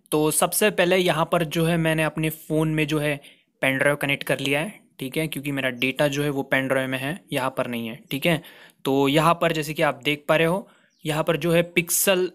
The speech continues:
U I थ्री पॉइंट सेवन already install है हमारे फ़ोन में, हमें इंस्टॉल करना है थ्री पॉइंट एट।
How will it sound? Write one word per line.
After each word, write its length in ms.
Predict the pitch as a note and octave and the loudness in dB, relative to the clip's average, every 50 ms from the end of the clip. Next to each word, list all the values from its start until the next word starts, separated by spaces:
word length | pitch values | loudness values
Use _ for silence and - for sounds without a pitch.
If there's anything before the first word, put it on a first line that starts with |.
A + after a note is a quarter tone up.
| - | -6
U 160 | D3+ D3+ D#3+ D#3+ | -4 -2 2 2
I 100 | D#3 D3+ D3+ D3+ | 4 2 2 0
थ्री 140 | D#3+ D#3+ E3 | -2 -4 -2
पॉइंट 260 | E3 E3+ E3 E3 D#3+ | 0 0 -2 -2 0
सेवन 220 | - D#3 D3+ D#3 | 0 0 0 2
already 340 | D#3 D3+ D3 D3 D#3 D#3 D#3 | 2 0 2 2 0 0 -2
install 300 | C#3+ C#3 - - D3+ D#3 | -4 -4 0 2 2 4
है 60 | D#3+ | 4
हमारे 200 | D#3 D#3 D#3 D#3 | 2 2 0 -2
फ़ोन 240 | D3+ - D#3 D3+ D#3 | -2 -2 -2 0 0
में, 240 | E3 F#3 A3 B3 - - - | 0 0 -2 -4 -6 -6 -4
हमें 160 | C#3+ D3 D#3 | -2 0 0
इंस्टॉल 300 | D3+ C#3+ - - D#3 D3 | 0 0 2 2 2 2
करना 200 | D3 D3 D3 D#3+ | 2 0 0 0
है 60 | E3+ | -2
थ्री 160 | E3+ - - C3+ | -4 -4 -6 -6
पॉइंट 320 | - - D3 D#3+ E3+ E3+ - | -4 -4 -2 -2 -2 -2 0
एट। 240 | D3+ B2+ A#2 - | 0 0 0 0